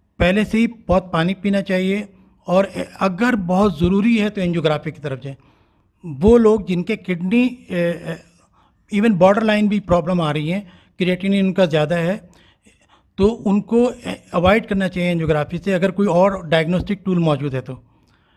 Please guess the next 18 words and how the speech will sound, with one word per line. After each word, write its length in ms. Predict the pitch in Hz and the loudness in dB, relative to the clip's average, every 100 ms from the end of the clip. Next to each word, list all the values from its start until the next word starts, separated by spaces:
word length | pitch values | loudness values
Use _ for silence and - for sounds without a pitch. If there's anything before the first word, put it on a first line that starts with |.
| _ _ | _ _
अगर 260 | 180 175 226 | -4 0 2
नहीं 380 | 202 196 233 226 | 2 4 4 4
है, 140 | 185 | 2
मजबूरी 540 | 165 156 139 202 226 214 | 0 -2 -2 -2 0 0
है, 140 | 220 | -2
फिर 180 | - 202 | -4 -6
तो 120 | 208 | -4
देखें, 300 | 196 196 202 | -4 -2 -2
ल-, 580 | 165 175 170 175 165 156 | -2 -4 -6 -6 -8 0
जान 240 | 165 180 | 2 2
बचाने 320 | 170 165 170 | 0 0 -2
के 80 | 175 | -2
लिए 80 | 175 | -4
सब 160 | 175 - | -4 -4
कुछ 140 | 190 | -4
करना 220 | 175 170 | -2 -2
होता 220 | 151 147 | -2 -2
है, 120 | 180 | -6